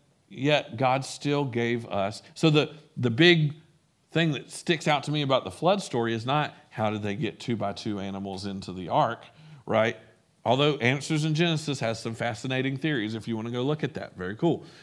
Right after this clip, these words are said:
But the point is not, "Ooh, how did they get all the animals in the ark?" The point is, we suck, and God still, and God, God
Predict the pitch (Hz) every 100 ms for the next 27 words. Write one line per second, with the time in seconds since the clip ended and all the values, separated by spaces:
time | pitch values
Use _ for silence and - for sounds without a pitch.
0 | - 127 117 - - - - 117 147 208
1 | 165 127 131 135 - 143 135 127 147 135
2 | 135 135 127 127 113 110 110 - - 131
3 | 131 113 110 107 151 143 - - 123 117
4 | 208 208 143 135 135 - - _ _ _
5 | - 113 226 - 143 160 - - _ _
6 | _ _ _ _ 123 135 151 160 165 160
7 | 156 - _ - - 214 185 170 156 -
8 | 135 131 147 147 143 131 139 170 180